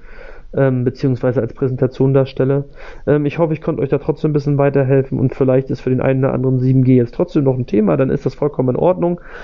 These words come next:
Aber vielleicht sieht auch der ein oder andere jetzt ein, ähm, dass man nicht alles glauben muss, was man auf den ersten Blick, äh, plakativ irgendwie bei YouTube erklärt kriegt. Bis dahin, wir hören uns. Ciao, ciao.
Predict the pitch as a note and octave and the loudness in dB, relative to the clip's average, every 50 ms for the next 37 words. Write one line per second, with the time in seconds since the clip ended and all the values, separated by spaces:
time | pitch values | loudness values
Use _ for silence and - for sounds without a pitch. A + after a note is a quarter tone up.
0 | - - - D#3 D#3 F#3 F3 - F#3 E3+ E3 E3+ F#3+ G#3 G3+ - - G3+ F#3 - | -16 -6 -2 0 2 2 2 2 4 4 4 4 2 0 0 -2 -2 -2 0 2
1 | F3 D#3+ - - D#3+ C#3 D#3+ E3 E3+ D#3+ D#3+ C#3+ C#3+ D3+ D3+ D3+ D3 D3+ C#3 C3+ | 0 0 2 0 0 2 2 2 2 2 2 2 0 0 0 2 2 2 2 0
2 | - - B2+ C#3 C#3 C#3 C#3 C#3+ C3+ - - - - - - - - - - - | -2 -2 0 2 2 2 0 -2 -4 -8 -14 -20 -20 -20 -20 -20 -20 -10 -4 0
3 | C#3+ C#3+ C#3+ C#3 C#3 C3 C3 C#3 - D#3+ D3 C#3+ C3+ C3+ - C3+ C#3 C3+ - - | 2 2 2 2 0 -2 -4 -4 -2 0 0 0 0 0 2 0 0 0 0 0
4 | C3 B2+ C3+ C3+ C#3 C#3 C#3 C3+ C3+ - - B2+ B2+ - C3 C3 C3 B2 - A#2+ | 2 4 4 2 2 2 2 0 0 0 -2 -2 -2 0 0 0 0 0 -2 -2
5 | G#2 B2 B2 - - - C3+ B2+ B2+ C3 C3+ C3 C3 - - - B2+ B2+ A#2+ A#2 | -2 -2 -2 -2 -4 -4 -2 0 2 2 2 2 0 -2 -2 0 2 2 2 0
6 | - - C#3 B2 - C3+ B2 - - - C3+ C3 B2+ - - B2 C3 B2+ B2+ B2+ | -2 -2 -4 -2 0 -2 -4 -2 -4 -2 -2 -2 0 0 0 2 2 2 2 2
7 | B2 B2 B2 B2 B2+ C3+ C3 - C3+ - C3+ B2+ - - B2+ B2 - - - - | 2 2 0 0 -2 -2 -2 -2 -2 0 0 -2 0 0 -2 -2 -2 -2 -4 -4
8 | A#2+ - - - - - - - - - - - - - - G#3+ A3 A3 - - | -4 -4 -6 -12 -16 -16 -16 -16 -16 -16 -16 -16 -16 -2 0 2 2 2 2 2
9 | F3+ E3+ E3 G3 G#3+ A3 A#3 A3 F3+ D#3 F#3 F#3+ E3 D#3 D#3 D3 D#3+ C#3+ C#3+ D3 | 2 4 4 4 4 2 0 -2 2 2 4 4 4 4 4 4 4 2 0 0
10 | D#3 D3+ - - - - E3+ F#3+ F#3 - E3+ D#3+ D#3+ D#3+ E3 F3 F3+ - | -2 -2 -6 -6 -2 0 0 0 0 0 0 0 0 0 -2 -4 -8 -16